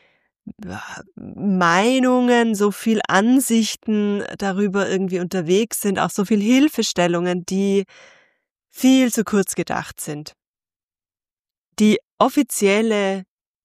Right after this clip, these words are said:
Definition von Lampenfieber, die habe ich extra vorhin einmal kurz nachgeschaut, ist starke Aufregung oder Angst vor einem öffentlichen Auftritt, begleitet von Anspannung, Nervosität und Stress.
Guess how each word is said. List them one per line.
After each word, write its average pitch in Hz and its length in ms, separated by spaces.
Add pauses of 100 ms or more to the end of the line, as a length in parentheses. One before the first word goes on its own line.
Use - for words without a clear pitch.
(100)
Definition 220 720
von 196 180
Lampenfieber, 180 840
die 180 60
habe 170 80
ich 180 80
extra - 300
vorhin 180 220
einmal 175 220
kurz 185 160
nachgeschaut, 180 640 (640)
ist - 380 (360)
starke 185 640
Aufregung 226 680
oder 185 260
Angst 202 480
vor 220 340
einem 214 280
öffentlichen 196 600
Auftritt, 233 720
begleitet 196 920
von 170 240
Anspannung, 208 640
Nervosität 175 840
und - 140
Stress. - 640